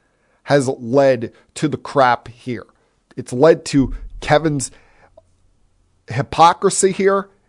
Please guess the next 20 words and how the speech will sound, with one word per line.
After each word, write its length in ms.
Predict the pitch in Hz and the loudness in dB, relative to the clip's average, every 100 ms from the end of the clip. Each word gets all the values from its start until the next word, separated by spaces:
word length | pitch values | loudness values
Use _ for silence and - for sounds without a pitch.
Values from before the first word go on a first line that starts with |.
| - | -8
It's 240 | 135 135 - _ | -6 -6 -12 _
led 480 | 110 120 147 147 131 - _ _ | -6 2 4 4 0 -16 _ _
to 480 | - 151 139 131 120 - _ _ _ _ _ _ _ _ _ _ _ _ _ - | -6 0 2 2 -2 -8 _ _ _ _ _ _ _ _ _ _ _ _ _ -16
this 320 | 113 160 - | -6 -4 -4
team 420 | - 165 147 131 - _ _ _ _ - | -6 -6 -4 -6 -12 _ _ _ _ -8
slowly 680 | - - - 151 170 160 | -2 -2 2 2 4 0
breaking 680 | 135 - 107 143 165 175 147 - | -4 -6 0 2 2 -4 -6 -8
apart. 540 | 113 - 160 175 175 - | -10 0 4 4 4 -8
It's 180 | 123 143 | -6 4
led 280 | 185 185 | 4 4
to 260 | - 170 156 - - | -2 -4 -4 -10 -12
Steve 460 | - - 208 208 | -8 -2 -2 -2
Nash 500 | 170 175 175 143 - - _ | 0 2 2 0 -6 -18 _
not 260 | 127 143 196 | -6 -4 -2
even 360 | 196 180 156 135 | -4 -4 -6 -4
wanting 320 | 143 165 151 | -2 -4 -4
to 80 | 131 | -4
be 180 | 151 156 | 0 0
this 280 | 131 123 | -2 -6
team's 340 | - - 143 | -8 -10 -10